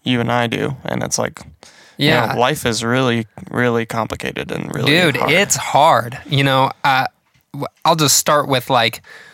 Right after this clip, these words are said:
Speaker 2: one of the reasons that we took a break, and what we're attempting to do is, well, we felt like,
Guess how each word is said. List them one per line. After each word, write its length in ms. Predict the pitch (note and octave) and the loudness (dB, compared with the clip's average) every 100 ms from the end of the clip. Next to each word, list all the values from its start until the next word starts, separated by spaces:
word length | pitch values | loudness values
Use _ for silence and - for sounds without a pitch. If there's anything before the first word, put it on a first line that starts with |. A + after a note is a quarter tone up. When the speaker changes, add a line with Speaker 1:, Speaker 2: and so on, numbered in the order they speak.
| - _ _ _ - | -20 _ _ _ -6
Speaker 2:
one 240 | C#3 C#3+ | 0 2
of 60 | C3 | 2
the 80 | |
reasons 360 | B2 C3+ B2+ A#2 | 2 2 2 2
that 120 | A#2 | 0
we 80 | A#2 | 2
took 160 | C#3 C3 | 0 -2
a 40 | |
break, 480 | A2+ C#3 C3+ B2+ - - | 2 4 4 2 -2 -2
and 360 | C3 A2+ A2+ - - - _ - - - - | 0 0 -4 -10 -20 -20 _ -20 -18 -8 0
what 160 | D3+ | 2
we're 120 | C3+ B2+ | 4 2
attempting 420 | - C#3 B2+ A2+ | 2 0 0 -2
to 80 | A2 | -2
do 500 | G#2 E3 C3 A#2 B2+ _ - | 0 2 4 2 0 _ -2
is, 480 | B2 A2+ A2 - - _ _ _ _ _ _ _ _ - | 0 0 -2 -6 -8 _ _ _ _ _ _ _ _ -2
well, 120 | D#3 | 2
we 100 | C#3+ | 2
felt 280 | C3 F#3 E3+ | 2 2 4
like, 360 | D3 C#3 B2+ | 4 2 0